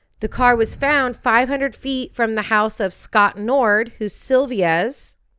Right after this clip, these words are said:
his ex-wife's, attorney. So the police believe that Bruce's plan was to go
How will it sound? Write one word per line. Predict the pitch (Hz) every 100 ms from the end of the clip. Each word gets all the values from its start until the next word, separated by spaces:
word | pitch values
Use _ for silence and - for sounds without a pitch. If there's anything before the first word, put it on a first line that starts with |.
| _ _ -
his | 165 147
ex-wife's, | 165 - 220 190 240 - - -
attorney. | 208 233 185 185 254 349 _ _ - - - _
So | - 240 208
the | 202
police | - 254 285 294
believe | 254 240 240 220
that | 202 190 - 196 180
Bruce's | 202 240 233 196
plan | - - 262 247 214 190
was | 185
to | 202
go | 175 185 175